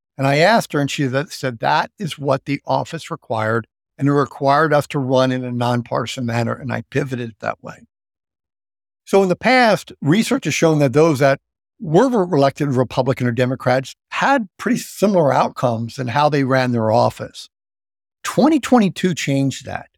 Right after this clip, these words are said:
We had almost a dozen individuals that were running in a partisan manner that overtly were running to say they're gonna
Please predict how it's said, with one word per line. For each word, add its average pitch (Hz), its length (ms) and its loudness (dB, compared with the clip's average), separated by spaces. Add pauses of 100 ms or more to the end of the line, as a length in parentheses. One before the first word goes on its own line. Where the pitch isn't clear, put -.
(420)
We 226 240 0
had 175 360 2
almost 151 340 2
a 135 60 -6
dozen 160 420 2
individuals 131 640 -4
that 131 160 0
were 131 180 -6
running 127 540 0 (300)
in 156 100 4
a 143 60 2
partisan 220 640 0
manner 127 420 0 (240)
that 160 160 2 (160)
overtly 180 800 2
were 185 180 4
running 156 400 2
to 139 80 0
say 165 240 2
they're 143 160 0
gonna 131 380 0